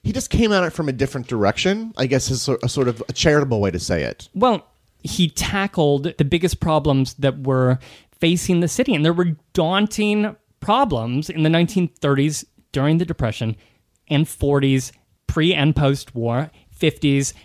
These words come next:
Speaker 2: as people were fleeing to the suburbs, sixties during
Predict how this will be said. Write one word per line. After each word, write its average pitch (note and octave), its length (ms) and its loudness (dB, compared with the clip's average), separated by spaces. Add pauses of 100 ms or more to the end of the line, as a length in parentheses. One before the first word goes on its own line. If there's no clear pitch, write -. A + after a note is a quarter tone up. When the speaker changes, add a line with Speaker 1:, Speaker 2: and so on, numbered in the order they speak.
(200)
Speaker 2:
as C#3+ 120 0
people D3+ 300 -6
were D#3 120 0
fleeing D3 500 2
to D#3 120 -4
the D3 100 -2
suburbs, C3+ 500 -2 (160)
sixties - 680 0 (160)
during C#3 380 2